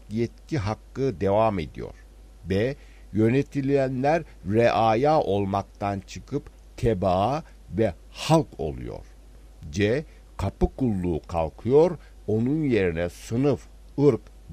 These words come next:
din farkları gözetilmeden devşirilen bir sivil bürokrasi gelişiyor.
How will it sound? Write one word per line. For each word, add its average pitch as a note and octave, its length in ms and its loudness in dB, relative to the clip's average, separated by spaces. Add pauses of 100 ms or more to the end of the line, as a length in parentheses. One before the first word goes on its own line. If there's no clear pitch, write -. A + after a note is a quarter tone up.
din D3+ 220 2
farkları G2+ 680 -4
gözetilmeden G#2 1400 -4
devşirilen A2 1000 -4
bir B2 160 -4
sivil A#2 600 -6
bürokrasi A2+ 800 -2
gelişiyor. C2 640 -10